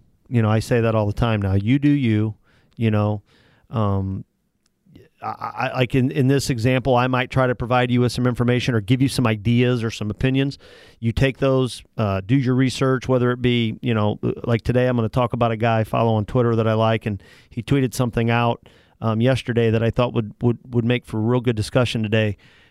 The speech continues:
So, you know, I would say, you know, I, I'm gonna tell you about him and I'm gonna do this, and then you guys do what you wanna do with it.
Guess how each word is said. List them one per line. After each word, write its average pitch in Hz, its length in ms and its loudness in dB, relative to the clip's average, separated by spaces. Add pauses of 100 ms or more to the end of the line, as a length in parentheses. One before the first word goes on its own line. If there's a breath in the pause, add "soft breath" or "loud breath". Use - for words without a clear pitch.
So, 127 260 0
you 135 100 -2
know, 120 80 2
I 120 80 2
would 123 160 0
say, 120 420 0 (180)
you 120 120 0
know, 104 180 -2 (140)
I, 123 180 -6
I'm 135 140 0
gonna 151 160 2
tell 165 200 0
you 147 120 4
about 117 280 0
him 135 140 0
and 113 80 0
I'm 127 80 2
gonna 120 160 0
do 139 220 2
this, 117 240 0
and 123 140 0
then 117 220 0
you 160 160 0
guys 110 540 -2 (160)
do 131 140 2
what 131 160 0
you 123 40 2
wanna 117 200 2
do 135 180 2
with 101 140 -6
it. - 100 -18